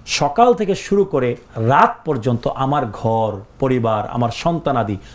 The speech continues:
সকল কিছু সামলান, আমার কাপড়গুলো ধুয়ে দেন, আমার সকল কিছু তিনি করছেন, আমার ঘর তিনি সামলাচ্ছেন। আমি তো রাজ্য,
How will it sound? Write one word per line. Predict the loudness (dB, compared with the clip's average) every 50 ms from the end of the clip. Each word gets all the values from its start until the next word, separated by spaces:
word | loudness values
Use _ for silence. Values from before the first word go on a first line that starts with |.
| -16 -12
সকল | -8 -6 -4 -2 0 0 0
কিছু | 0 -2 -6 -6
সামলান, | -6 -6 -4 -2 0 0 0 0 -2 -4 -8 -12 -14 -8
আমার | -4 -2 -2 -2
কাপড়গুলো | 0 -2 -2 -2 -2 -2 -2 0 0 0 -2
ধুয়ে | -2 -2 0 0 0
দেন, | 0 -2 -4
আমার | -4 -4 -4 -4
সকল | -4 -4 -4 -2 -2 -2
কিছু | -4 -4 -6 -4
তিনি | -4 -4 -2
করছেন, | -2 -2 -4 -2 -2 -2
আমার | -2 -2 -2
ঘর | -2 -2 -4 -4
তিনি | -2 -4 -6 -4
সামলাচ্ছেন। | -4 -2 0 -2 -2 -2 -6 -12 -14 -14 -16 -18 -20 -18 -8 -2
আমি | -2 -2 0 0
তো | 0 2
রাজ্য, | 4 4 2 2 0 0 0 -2 -2